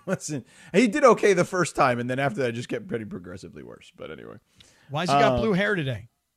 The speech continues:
Speaker 1: He got blue hair 'cause they painted at school apparently, and the paint got on the hair. So
Speaker 2: Cool.
Speaker 1: Yeah, that's what happens when
Speaker 2: Right
Speaker 1: you're
Speaker 2: on.
Speaker 1: three. You know.
Speaker 2: Mm-hmm.
Speaker 1: So, Cappy,
Speaker 2: Almost
Speaker 1: we
Speaker 2: four.
Speaker 1: were gonna, we were gonna talk about, uh, we were talking about the Chargers,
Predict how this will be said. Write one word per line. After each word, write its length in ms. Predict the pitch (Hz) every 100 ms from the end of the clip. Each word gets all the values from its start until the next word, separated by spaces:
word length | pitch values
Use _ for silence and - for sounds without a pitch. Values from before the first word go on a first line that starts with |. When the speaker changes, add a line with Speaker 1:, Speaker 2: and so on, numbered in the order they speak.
| _ -
Speaker 1:
He 140 | 160
got 180 | 202 185
blue 120 | 190
hair 140 | 180
'cause 200 | 175 160
they 180 | 139 147
painted 380 | 139 143 151 147
at 80 | 143
school 320 | - 165 - -
apparently, 440 | 135 165 180 202
and 140 | 147 123
the 60 |
paint 260 | 135 131 127
got 160 | 127
on 80 | 127
the 60 | 127
hair. 180 | 160 - _ _ _ _ _ _ _ _ _ _ _ _ _ _ _ _
So 160 | 80
Speaker 2:
Cool. 320 | 143 160 127 - _ _ -
Speaker 1:
Yeah, 220 | 107 120 _ -
that's 140 | 220
what 100 | 208
happens 280 | 165 180 131
when 80 | 113
Speaker 2:
Right 80 | 170
Speaker 1:
you're 40 | 190
Speaker 2:
on. 80 |
Speaker 1:
three. 160 | 101 104 _ _ _ _
You 100 | 98
know. 60 | 92
Speaker 2:
Mm-hmm. 640 | 139 _ _ _ _ -
Speaker 1:
So, 280 | 117 113 - _ -
Cappy, 300 | 214 214 180
Speaker 2:
Almost 140 | 175
Speaker 1:
we 60 | 202
Speaker 2:
four. 80 | 214
Speaker 1:
were 100 | 208
gonna, 160 | 214 196 _ 156
we 120 | 185
were 120 | 220
gonna 160 | 214 196
talk 280 | 185 175 170
about, 480 | 156 143 131 123 _ -
uh, 280 | 131 120 120
we 80 | 147
were 60 | 143
talking 200 | 175 196
about 120 | 190
the 60 |
Chargers, 640 | 170 160 127 117 120 -